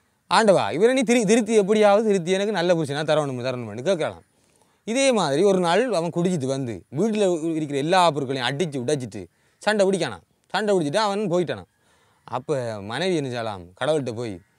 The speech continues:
"இதை நீ பார்த்து கொண்டு தான் இருக்க, உனக்கு கண்ணே இல்லையா?" என்று திட்டி போட்டு போய்த்தாளாம். அவள் போய் கொஞ்ச நேரத்தால கடவுள் முன்னுக்கு வரறான். வந்து பார்க்கறான், இந்த குடியாலானே இவ்வளவு பிரச்சனை, அந்த குடியில அப்படி என்னதான் இருக்கு என்று போட்டு பாருக்கு போறாராம்.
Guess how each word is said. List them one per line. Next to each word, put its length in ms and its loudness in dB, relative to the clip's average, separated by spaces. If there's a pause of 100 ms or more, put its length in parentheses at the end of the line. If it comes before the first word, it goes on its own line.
(360)
"இதை 200 -2
நீ 120 2
பார்த்து 260 4
கொண்டு 140 0
தான் 100 0
இருக்க, 180 -2
உனக்கு 240 -6
கண்ணே 260 4
இல்லையா?" 340 4
என்று 260 -4
திட்டி 140 -2
போட்டு 280 0
போய்த்தாளாம். 560 -2 (500)
அவள் 240 8
போய் 120 10
கொஞ்ச 260 8
நேரத்தால 400 4
கடவுள் 360 4
முன்னுக்கு 280 0
வரறான். 300 2 (500)
வந்து 260 0
பார்க்கறான், 460 2 (680)
இந்த 140 -6 (100)
குடியாலானே 460 2
இவ்வளவு 240 4
பிரச்சனை, 440 -4 (360)
அந்த 240 -2 (100)
குடியில 560 2 (120)
அப்படி 260 -2
என்னதான் 340 0
இருக்கு 260 -2 (360)
என்று 280 -4
போட்டு 200 -6
பாருக்கு 460 4
போறாராம். 500 -4